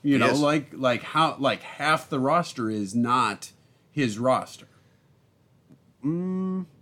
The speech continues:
Speaker 2: most of the roster is his roster at this point. I
Speaker 1: Well,
Speaker 2: mean,
Speaker 1: I guess he re-recruited, if
Speaker 2: Yeah.
Speaker 1: you count he re-recruited.
Speaker 2: Yeah, like, because he did have to re-recruit Cam and re-recruit Stevie Mitchell.
Speaker 1: And Oso.
Speaker 2: And, and Oso, but other
Speaker 1: So
Speaker 2: than that, is,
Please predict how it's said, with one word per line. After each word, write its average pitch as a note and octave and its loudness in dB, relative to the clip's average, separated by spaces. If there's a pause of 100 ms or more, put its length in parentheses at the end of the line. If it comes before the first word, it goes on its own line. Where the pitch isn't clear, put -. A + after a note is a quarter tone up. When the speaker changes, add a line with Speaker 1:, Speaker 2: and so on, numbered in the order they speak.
(320)
Speaker 2:
most G3 2
of G4+ 2
the C#3 0
roster G2+ 0
is D#2+ -12
his G2 -12
roster F2+ -4
at E2+ -12
this F#3 -4
point. D3 -2
I G3 2
Speaker 1:
Well, F#3+ 10
Speaker 2:
mean, F3 10
Speaker 1:
I F3+ 8
guess F#3 2
he G3 4
re-recruited, B2 -2
if F#3 2
Speaker 2:
Yeah. E3 -2
Speaker 1:
you E3+ -2
count F3+ 4
he D#3 8
re-recruited. C3 0 (100)
Speaker 2:
Yeah, C3 4
like, A#2+ -2
because C3+ 0
he D3 0
did D3+ 2
have C#3+ 4
to A#2+ -8
re-recruit A2+ -4
Cam G#2+ -2
and G#2 -6
re-recruit G2+ -6
Stevie F#2+ -6
Mitchell. G2 -6
Speaker 1:
And B2+ 0
Oso. A2+ -2
Speaker 2:
And, A2+ 2
and A2 0
Oso, F#2+ 0
but F#2 -2 (680)
other E3+ 2
Speaker 1:
So E3+ 4
Speaker 2:
than B2 0
that, D3 4
is, - -4